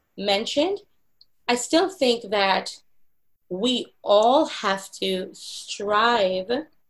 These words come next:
as best as we can to contribute the most that we can. And, oh dear, I ho-, I hope I don't start getting too political, right? But when I think about life is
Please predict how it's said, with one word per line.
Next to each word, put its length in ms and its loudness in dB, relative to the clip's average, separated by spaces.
as 160 -6
best 300 0
as 120 -6
we 80 -6
can 340 -4
to 200 -2
contribute 1040 0
the 100 6
most 800 -4
that 240 -4
we 140 -4
can. 340 -8
And, 500 0
oh 200 -2
dear, 220 2
I 140 2
ho-, 100 0
I 160 0
hope 220 -2
I 80 0
don't 180 -4
start 220 -6
getting 300 -2
too 200 -8
political, 720 -2
right? 340 0
But 320 8
when 200 4
I 120 6
think 260 2
about 460 4
life 460 4
is 220 4